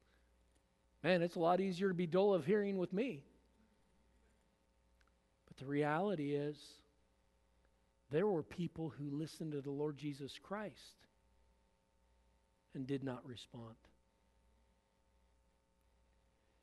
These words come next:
You see, there is a decision that we all personally have to make in our own life.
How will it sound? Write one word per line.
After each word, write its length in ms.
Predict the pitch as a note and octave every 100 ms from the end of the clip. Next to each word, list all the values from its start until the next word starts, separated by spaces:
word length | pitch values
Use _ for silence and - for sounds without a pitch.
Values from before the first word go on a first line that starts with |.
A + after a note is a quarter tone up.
| _ _ _ _
You 60 | C#3
see, 220 | - G3+
there 260 | F#3+ A3+ G#3+
is 220 | E3+ E3+
a 500 | D#3+ D#3 D3 C#3 G#2+ - _ _ _ _ _ _
decision 840 | D#3 B2 - - A3+ G3+ D#3 C#3+ C3
that 200 | C#3+ D3
we 200 | D#3+ F3 -
all 320 | E3 D#3+ A#2+ - -
personally 540 | G3+ G3+ - A3+ G3 F3+
have 200 | E3 D#3+
to 100 | -
make 300 | D3+ C3+ -
in 80 | B2+
our 100 | B2+
own 160 | C3 C#3
life. 480 | B2+ B2+ - -